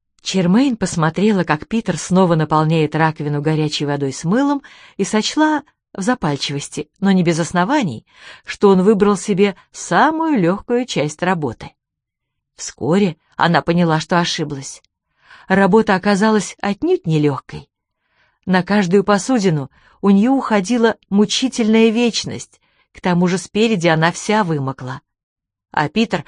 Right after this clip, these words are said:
то и дело возвращал ей чашки и тарелки, кружки и блюдца и утверждал, будто они грязные. И не позволил ей перемыть сначала собачьи мисочки, ни одной, пока не будет вымыта вся человеческая посуда.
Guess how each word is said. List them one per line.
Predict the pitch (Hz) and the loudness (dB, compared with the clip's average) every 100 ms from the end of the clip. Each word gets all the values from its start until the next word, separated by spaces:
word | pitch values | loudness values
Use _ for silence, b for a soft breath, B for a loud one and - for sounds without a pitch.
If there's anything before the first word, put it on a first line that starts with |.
| B B - | B B 2
то | 220 | 4
и | 262 | 4
дело | 208 240 170 | 4 2 2
возвращал | 165 160 170 170 202 175 | 0 2 0 0 0 0
ей | 165 | 0
чашки | 160 170 156 - | 0 -2 -2 -4
и | 151 | -2
тарелки, | 165 170 214 220 185 208 B B B | 0 2 4 2 0 -4 B B B
кружки | 208 202 - - 170 | 2 2 0 -2 0
и | |
блюдца | 156 190 233 - 226 - | 2 2 0 -2 -6 -4
и | 220 | -2
утверждал, | 220 202 214 175 226 285 302 B B | -2 0 -2 0 2 2 2 B B
будто | 185 302 302 214 | 2 2 2 0
они | 196 220 | 2 0
грязные. | 160 151 147 156 151 - _ _ B B B B B | 0 0 -2 -6 -6 -10 _ _ B B B B B
И | 254 | -2
не | 277 302 | 0 2
позволил | 294 285 302 330 247 | 2 2 4 4 4
ей | 196 185 | 4 2
перемыть | 196 196 180 175 | 4 4 4 2
сначала | - 165 180 170 | -2 -2 0 -2
собачьи | 160 170 165 165 220 | 0 0 0 0 -2
мисочки, | 233 202 - - - - - - | -2 -2 -6 -10 -10 -14 -14 -4
ни | 165 180 | 0 2
одной, | 185 170 208 247 175 - _ _ _ _ | 2 2 2 2 2 -2 _ _ _ _
пока | 165 160 165 | -4 0 0
не | 156 | 0
будет | 151 143 135 | -2 -2 -2
вымыта | 170 233 208 147 - B B | 0 2 2 -2 -10 B B
вся | - 190 208 | -4 -2 0
человеческая | 240 233 226 151 139 - 123 | 2 2 2 0 -4 -8 -8
посуда. | 120 147 - 147 - | -6 -6 -4 -8 -8